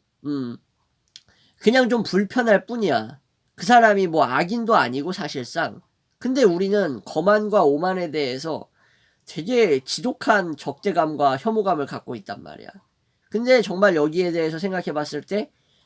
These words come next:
내가 그렇지 못하니까 거기에 대해 갖는 질투도 있는 거고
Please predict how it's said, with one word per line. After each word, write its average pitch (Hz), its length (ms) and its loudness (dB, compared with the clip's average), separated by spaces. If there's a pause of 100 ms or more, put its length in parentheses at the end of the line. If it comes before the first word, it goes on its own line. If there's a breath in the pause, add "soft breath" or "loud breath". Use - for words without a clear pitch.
내가 196 460 4
그렇지 196 400 2
못하니까 180 580 -4
거기에 170 420 2
대해 170 140 0
갖는 156 340 -6
질투도 175 480 -8
있는 135 280 -4
거고 127 480 -6